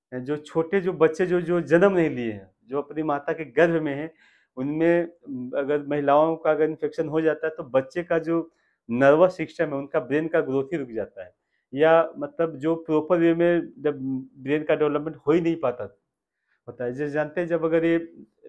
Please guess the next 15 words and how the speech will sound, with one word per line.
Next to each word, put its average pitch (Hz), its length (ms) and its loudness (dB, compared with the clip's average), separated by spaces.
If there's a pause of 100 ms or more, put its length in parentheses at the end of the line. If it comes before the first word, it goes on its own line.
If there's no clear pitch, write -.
(160)
टू 147 100 -8
थाउजेंड 160 460 0
ट्वेंटी 156 360 -2
की 170 100 -6
बात 143 280 0
है, 165 120 0 (720)
जब 131 920 -8
शायद 160 240 -4
ओलंपिक 160 440 2
वहाँ 165 180 0
पे 160 180 0
था, 107 380 -6
तो - 60 -12
उस 165 220 -6
समय 190 380 2